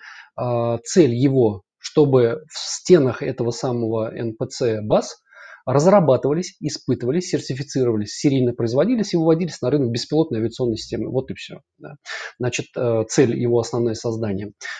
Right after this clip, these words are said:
Соответственно, эта структура должна быть обеспечена зданиями, строениями, сооружениями. Ну и по, там, приблизительным подсчетам,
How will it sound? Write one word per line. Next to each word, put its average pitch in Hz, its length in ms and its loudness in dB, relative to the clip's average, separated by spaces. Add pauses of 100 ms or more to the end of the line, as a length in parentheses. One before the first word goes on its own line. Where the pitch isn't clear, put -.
Соответственно, 160 560 0
эта 175 240 0
структура 156 500 0
должна 123 300 2
быть 123 160 -2
обеспечена 123 560 -2
зданиями, 123 480 2
строениями, 120 640 0
сооружениями. 190 840 -2 (240)
Ну 196 240 4
и 175 400 -2
по, 147 440 4
там, 120 260 -2
приблизительным 127 580 -2
подсчетам, 202 560 -2